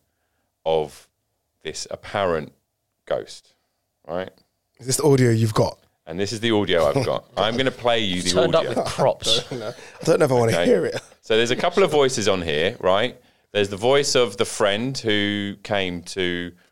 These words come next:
Speaker 1: record, uh, uh, the audio, right? He was there for a cup of coffee to see his mates, right? There's the voice of the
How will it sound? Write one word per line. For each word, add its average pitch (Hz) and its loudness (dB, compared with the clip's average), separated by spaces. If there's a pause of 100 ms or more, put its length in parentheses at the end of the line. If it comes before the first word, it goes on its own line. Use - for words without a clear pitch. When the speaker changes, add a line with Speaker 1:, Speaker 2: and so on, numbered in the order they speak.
(140)
Speaker 1:
record, 98 2 (840)
uh, - -6
uh, 82 0
the 85 -6
audio, 78 -2
right? 85 0
He 92 -6
was 85 -10
there 87 2
for 87 -12
a 78 -12
cup - -12
of - -18
coffee 82 -10
to - -14
see 78 -8
his 73 -10
mates, 78 -8
right? 78 -8 (520)
There's 90 -2
the 98 -2
voice 123 2
of 104 0
the 101 -4